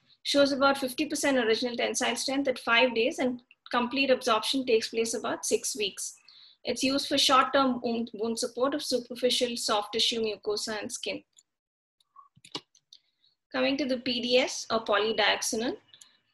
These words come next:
it's an absorbable monofilament polyester polymer causing minimal tissue reaction.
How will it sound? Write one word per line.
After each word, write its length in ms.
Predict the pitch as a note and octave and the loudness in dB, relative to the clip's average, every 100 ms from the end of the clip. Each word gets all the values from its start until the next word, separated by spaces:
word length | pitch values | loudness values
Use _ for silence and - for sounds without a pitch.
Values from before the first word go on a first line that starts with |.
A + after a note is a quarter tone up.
| _ _ _ - | _ _ _ -6
it's 180 | A#3 C4+ | -2 2
an 80 | A#3+ | 2
absorbable 640 | A#3+ C4 B3 C4 C4+ C#4 | 2 6 6 4 2 2
monofilament 800 | A#3 A3 B3 B3 B3+ B3+ B3+ B3+ | 2 2 2 2 4 4 4 2
polyester 540 | G#3 G3+ G#3 - A#3 | 2 4 0 0 -4
polymer 440 | A3 G3 G#3 B3 A4 - _ _ | 0 0 0 -2 -6 -10 _ _
causing 440 | A#3+ A3+ A3+ B3 A#3 - | 4 4 4 -2 -2 -4
minimal 400 | A#3 A#3+ B3+ C4 C4 _ _ - | 0 2 4 4 2 _ _ 2
tissue 300 | A3+ B3 G#3+ | 4 4 2
reaction. 560 | G3+ F#3+ - A3 F#3 | 2 2 0 -4 -6